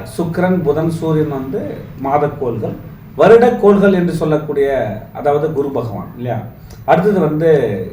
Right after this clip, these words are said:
ராகு கேதுக்கள், அடுத்த இரண்டரை ஆண்டுகளுக்கு ஒரு முறை சனி பகவான். இப்ப இந்த கோள்கள் வந்து வருட கோள்கள் எங்க இருக்கு அப்படின்னா, கன்னிராசி நேயர்களுக்காக இந்த வந்து இரண்டாம் இடத்துல இருந்து ஜென்மத்துல கேது இல்லையா, அப்போ ஆறாம் இடம்,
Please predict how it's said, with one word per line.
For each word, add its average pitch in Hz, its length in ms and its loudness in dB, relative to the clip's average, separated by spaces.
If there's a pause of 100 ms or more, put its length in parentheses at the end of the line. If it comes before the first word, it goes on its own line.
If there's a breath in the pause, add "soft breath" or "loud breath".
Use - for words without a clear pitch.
(160)
ராகு 151 200 4 (120)
கேதுக்கள், 196 500 -6
அடுத்த 175 340 -2
இரண்டரை 180 360 2
ஆண்டுகளுக்கு 170 480 2
ஒரு 135 160 -2
முறை 101 180 -2 (240)
சனி 120 260 -4
பகவான். 90 320 -10 (580 loud breath)
இப்ப 202 180 2
இந்த 202 140 6 (120)
கோள்கள் 247 400 6
வந்து 202 180 4
வருட 233 220 8 (100)
கோள்கள் 175 380 2
எங்க 156 180 0
இருக்கு 135 260 -4
அப்படின்னா, 123 340 -6 (220)
கன்னிராசி 208 500 4 (180)
நேயர்களுக்காக 147 760 0 (600 loud breath)
இந்த 190 200 4
வந்து 214 160 8 (160)
இரண்டாம் 214 400 6
இடத்துல 170 240 0
இருந்து 165 260 -2
ஜென்மத்துல 170 400 0 (360)
கேது 131 300 -4
இல்லையா, 117 240 -4 (640 loud breath)
அப்போ 165 180 4 (580)
ஆறாம் 226 320 6
இடம், - 220 0